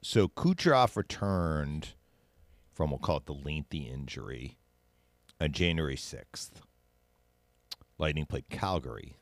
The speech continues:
that night. The first two games after Kucherov's return, the power play went oh for three against Calgary, oh for four against Boston.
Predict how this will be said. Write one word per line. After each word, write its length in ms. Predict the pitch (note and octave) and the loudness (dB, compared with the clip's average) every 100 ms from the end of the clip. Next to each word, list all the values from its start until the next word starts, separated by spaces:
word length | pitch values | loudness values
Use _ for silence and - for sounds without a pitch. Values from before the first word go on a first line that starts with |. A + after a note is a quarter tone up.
| _ | _
that 240 | - C2 - | -10 -10 -10
night. 260 | A#1 G#1 - _ _ _ _ - _ _ _ _ F#2+ | -14 -14 -20 _ _ _ _ -20 _ _ _ _ 0
The 80 | |
first 320 | - C#3+ F3+ - | 6 6 6 4
two 80 | |
games 480 | C#3+ A#2 G#2 F#2 - - | 0 2 4 2 0 -2
after 380 | F#2+ F2+ - F#2+ | 2 2 2 -2
Kucherov's 720 | - G2+ - F2+ D2+ D2 - | -2 -6 0 2 2 0 -6
return, 640 | C#2+ - E2 C2 G1+ - - _ _ _ _ _ _ _ _ | -8 -6 -4 -4 -8 -14 -20 _ _ _ _ _ _ _ _
the 80 | - | -4
power 260 | - G#2 F#2 | 2 4 4
play 200 | G2 F2 | 2 2
went 180 | D#2+ - | 0 4
oh 160 | F#2 G#2 | 4 4
for 140 | G#2+ | 2
three 240 | - F#2+ | -2 0
against 260 | D#2+ D#2 - | 0 -2 -2
Calgary, 400 | F#2 D#2 D2 D2+ - | -4 -2 -2 -4 -2
oh 140 | D2+ | -4
for 140 | - | -6
four 240 | - C2+ C2 | -10 -8 -8
against 260 | C2 A#1+ | -8 -10
Boston. 480 | - C2 C2 - - | -8 -6 -8 -12 -16